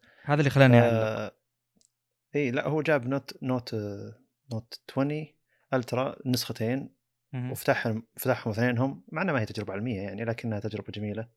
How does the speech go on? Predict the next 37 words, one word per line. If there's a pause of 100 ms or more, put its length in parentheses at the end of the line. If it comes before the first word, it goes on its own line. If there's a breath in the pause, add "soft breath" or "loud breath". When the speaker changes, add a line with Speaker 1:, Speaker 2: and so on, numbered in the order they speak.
(420 soft breath)
Speaker 2:
أو
مثيرة
للاهتمام،
يعني. (500 loud breath)
آه، (420)
وغير
المبردات،
حط
مبرد
ال-،
نسخة
الإكسينوس
على
كوالكوم،
حط، (540)
ما
تغير
شيء،
يقول
نفس
المبرد
حرفيا،
يعني.
ف-، (1120)
هو
قاعد
يقول
إن
تجربتي
هذه
ما
هي
علمية،
لكن
ودي
أشوف (160)
Speaker 1:
مم.